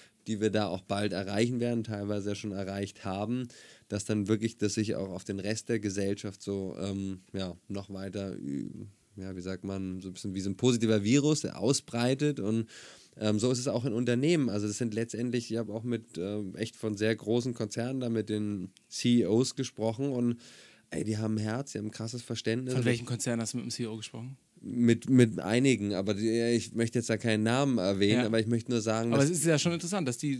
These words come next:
Speaker 2: durchaus dann so eine, so eine Bereitschaft haben, ne?
Speaker 1: Volle Kanne. Also
Speaker 2: Ja.
Speaker 1: ich mein, die sehen sich natürlich auch in der Verantwortung. Das sind auch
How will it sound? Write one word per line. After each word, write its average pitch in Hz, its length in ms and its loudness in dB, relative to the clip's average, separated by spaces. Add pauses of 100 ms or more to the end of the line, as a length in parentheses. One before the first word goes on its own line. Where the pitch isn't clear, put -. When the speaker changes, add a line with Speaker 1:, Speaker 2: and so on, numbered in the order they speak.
(140)
Speaker 2:
durchaus 135 360 -2
dann 131 180 -2
so 127 80 0
eine, 127 220 0
so 127 120 -4
eine 127 80 0
Bereitschaft 135 440 0
haben, 113 160 -6
ne? 120 60 -4
Speaker 1:
Volle 113 300 6
Kanne. 123 480 0
Also 107 180 2
Speaker 2:
Ja. 117 40 6
Speaker 1:
ich 104 60 0
mein, 117 340 4 (440)
die 117 160 4
sehen 120 280 4
sich 120 160 0
natürlich 120 340 -2
auch 107 220 -2
in 120 80 -2
der 104 260 -2
Verantwortung. 117 540 0
Das 98 100 -2
sind 113 80 -6
auch 101 140 -2